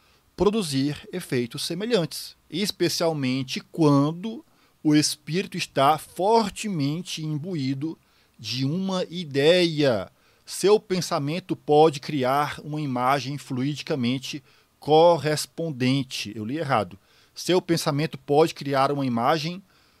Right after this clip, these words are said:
fluídica correspondente, que para ele tem todas as aparências da realidade.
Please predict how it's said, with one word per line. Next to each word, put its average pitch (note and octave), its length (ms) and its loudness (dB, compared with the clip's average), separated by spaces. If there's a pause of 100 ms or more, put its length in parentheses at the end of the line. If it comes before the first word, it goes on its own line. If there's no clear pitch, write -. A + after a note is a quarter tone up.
(120)
fluídica E3+ 1000 0 (260)
correspondente, F3 1300 -2 (400)
que B3 160 -2
para F3 340 2
ele D#3+ 380 -2 (420)
tem G#3 220 -2
todas A3+ 640 4
as F#3+ 240 0
aparências F#3+ 840 0
da E3 280 0
realidade. E3 960 0